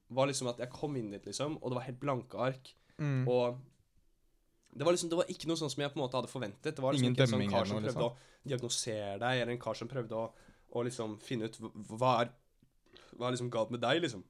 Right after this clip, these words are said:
Speaker 2: Mm.
Speaker 1: Men han satt der og bare hørte på meg fortelle hele på en måte min historie, da.
Speaker 2: Mm.
Speaker 1: Og på en måte hvorfor jeg føler det jeg gjør akkurat nå, og liksom hva som har skjedd med meg tidligere.
Speaker 2: Mm.
Speaker 1: Og liksom, det var veldig sånn, det var egentlig for det meste bare jeg som snakket, mens han bare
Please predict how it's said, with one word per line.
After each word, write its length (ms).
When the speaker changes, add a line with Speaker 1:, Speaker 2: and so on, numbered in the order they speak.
Speaker 2:
Mm. 300
Speaker 1:
Men 220
han 200
satt 260
der 220
og 120
bare 220
hørte 480
på 100
meg 240
fortelle 540
hele 460
på 80
en 60
måte 180
min 160
historie, 480
da. 100
Speaker 2:
Mm. 300
Speaker 1:
Og 100
på 40
en 60
måte 180
hvorfor 300
jeg 140
føler 280
det 80
jeg 180
gjør 160
akkurat 300
nå, 120
og 100
liksom 260
hva 80
som 140
har 60
skjedd 160
med 100
meg 100
tidligere. 500
Speaker 2:
Mm. 320
Speaker 1:
Og 120
liksom, 360
det 80
var 120
veldig 160
sånn, 200
det 80
var 100
egentlig 220
for 80
det 60
meste 140
bare 160
jeg 200
som 120
snakket, 360
mens 160
han 160
bare 240